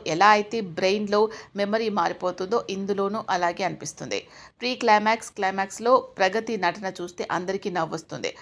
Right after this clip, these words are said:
అక్కడ ఎమోషన్ పండాల్సింది పోయి అందరూ నవ్వుకునేలా ఉంటుంది. ఇక సినిమా ఎండ్ కార్డ్ పడకముందే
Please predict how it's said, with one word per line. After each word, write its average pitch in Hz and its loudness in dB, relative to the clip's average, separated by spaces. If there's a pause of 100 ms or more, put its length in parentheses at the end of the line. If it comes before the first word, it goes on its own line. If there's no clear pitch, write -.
(200)
అక్కడ 170 -2
ఎమోషన్ 202 0
పండాల్సింది 196 0
పోయి 202 -2
అందరూ 185 -2
నవ్వుకునేలా 185 -2
ఉంటుంది. 131 -6 (340)
ఇక - -6
సినిమా 214 -2 (100)
ఎండ్ 208 -2
కార్డ్ 208 2
పడకముందే 185 -2